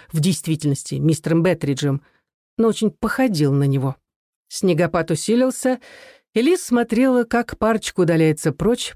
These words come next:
покрытая белыми пятнами. А вот и чёрный фургон, выцветший и ржавый, который быстро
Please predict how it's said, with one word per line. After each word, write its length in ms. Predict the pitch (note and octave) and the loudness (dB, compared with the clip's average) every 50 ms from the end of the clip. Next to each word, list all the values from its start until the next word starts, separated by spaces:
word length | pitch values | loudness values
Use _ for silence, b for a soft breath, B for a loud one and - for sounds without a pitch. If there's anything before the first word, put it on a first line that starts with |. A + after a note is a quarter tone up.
| - _ | -12 _
покрытая 600 | - D#3+ D#3 - E3 G3+ G3 - - F#3 F3+ F3+ | -6 -6 -4 -2 -2 -2 -2 0 -2 0 0 0
белыми 420 | D3+ C#3 E3 D#3+ D#3 D#3 D#3 D#3+ | 0 2 2 2 4 4 4 2
пятнами. 640 | D3+ D#3 - D#3+ C#3+ C3+ - - C#3 C#3+ D3+ D3+ - _ _ _ _ _ _ _ _ _ _ _ _ _ _ _ _ _ _ _ - - | 2 0 -2 -2 -2 -2 -4 -6 -4 -4 -4 -6 -8 _ _ _ _ _ _ _ _ _ _ _ _ _ _ _ _ _ _ _ -6 -2
А 80 | F3 | 0
вот 160 | D#3 E3+ E3 | 0 0 0
и 60 | G#3+ - | -2 -2
чёрный 380 | - - A#3+ A#3+ B3+ B3 B3 | 0 0 2 4 4 4 2
фургон, 680 | - - - C4+ C4 A#3 F3+ C#3+ D3 D#3 D#3+ F3+ F#3+ F#3 b b b b b b b | 2 0 0 0 0 0 0 0 0 2 2 2 0 -2 b b b b b b b
выцветший 720 | - E3 D#3 E3 D#3 - - G#3 G#3+ - - - G#3 G3+ - - | 0 2 2 2 0 0 -2 -4 -2 -2 -2 -2 -2 -2 -2 -2
и 80 | - | 0
ржавый, 480 | F3+ D#3+ D#3 D3 D#3 E3+ F3+ F#3+ G3+ G3 | 0 2 2 2 2 2 2 2 0 0
который 340 | - E3+ D#3 D#3+ E3+ D#3+ D#3+ | 0 -2 -2 0 0 2 2
быстро 440 | D3 E3 G3+ - - F#3 F#3 D#3+ | 2 0 -2 -2 -2 -2 -2 -2